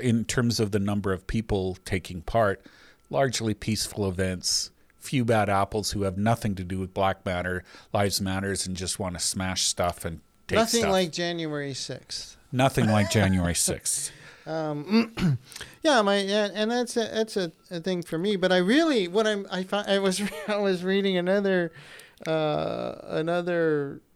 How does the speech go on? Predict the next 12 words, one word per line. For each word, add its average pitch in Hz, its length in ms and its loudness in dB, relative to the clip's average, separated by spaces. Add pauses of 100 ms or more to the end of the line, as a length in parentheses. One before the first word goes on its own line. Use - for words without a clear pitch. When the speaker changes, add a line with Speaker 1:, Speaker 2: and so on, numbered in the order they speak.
(200)
Speaker 2:
thing, 170 260 -2
and 165 80 2
I 165 80 2
think 190 240 -4
it 170 80 -2
was 151 300 -2
in 147 180 -6
the 143 120 -8
Independent. 139 880 -4 (640)
Uh, 131 580 -8 (1800)
was 165 180 -10
it? - 540 -12